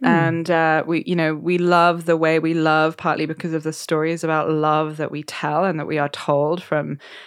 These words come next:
Speaker 2: very, very young age. Um, I also think, think that mothering is something that a lot of people sort of need so desperately, and giving the sort of mothering that we need can be a way of, um,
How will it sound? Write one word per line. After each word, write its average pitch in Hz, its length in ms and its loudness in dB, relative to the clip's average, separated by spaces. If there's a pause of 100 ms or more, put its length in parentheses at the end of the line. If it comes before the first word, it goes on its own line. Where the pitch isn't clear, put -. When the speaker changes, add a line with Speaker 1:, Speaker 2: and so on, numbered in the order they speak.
(140)
Speaker 2:
very, 151 200 2
very 151 220 0
young 143 240 -4
age. 143 480 -4
Um, 156 380 2 (640)
I 254 160 4
also 254 280 4
think, 208 400 -2
think 190 260 4
that 180 160 4
mothering 175 600 4
is 165 120 0
something 170 380 0
that 156 160 2
a 160 40 2
lot 156 180 4
of 156 100 -10
people 170 380 -2
sort 160 220 0
of 151 240 2 (440)
need 156 540 2 (100)
so 165 300 2
desperately, 156 880 -2 (300)
and 151 360 0
giving 170 640 2 (400)
the 165 200 2
sort 175 400 2
of 170 100 0
mothering 160 480 2
that 160 160 -2
we 165 260 2
need 156 640 0 (380)
can 185 320 4
be 165 140 4
a 160 100 6
way 151 640 4
of, 160 320 -4
um, 147 440 0